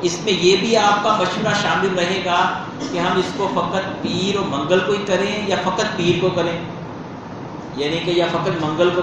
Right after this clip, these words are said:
کریں یا فقط اور اضافہ کریں، آپ جیسے چاہیں گے ویسے کلاس چلائیں گے۔ اور دورانیہ بیس منٹ ہی رکھیں یا زیادہ رکھیں، یہ بھی آپ کے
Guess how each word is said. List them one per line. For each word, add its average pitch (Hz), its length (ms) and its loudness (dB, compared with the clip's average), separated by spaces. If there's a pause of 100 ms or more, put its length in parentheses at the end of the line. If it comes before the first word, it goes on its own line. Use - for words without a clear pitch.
کریں 165 260 2
یا 156 140 2
فقط 143 400 -2
اور 160 100 4
اضافہ 160 380 0
کریں، 160 320 -4 (220)
آپ 143 260 0
جیسے 147 380 2
چاہیں 160 320 -2
گے 160 120 -2
ویسے 123 320 -4
کلاس 110 260 -4
چلائیں 90 360 -8
گے۔ 73 60 -10 (480)
اور 165 280 0
دورانیہ 147 480 2 (100)
بیس 151 280 0
منٹ 180 160 -2
ہی 180 80 4
رکھیں 170 320 -2
یا 165 160 -2
زیادہ 120 180 0
رکھیں، 143 440 -2
یہ 160 120 -2
بھی 175 120 -2
آپ 131 360 0
کے 175 200 0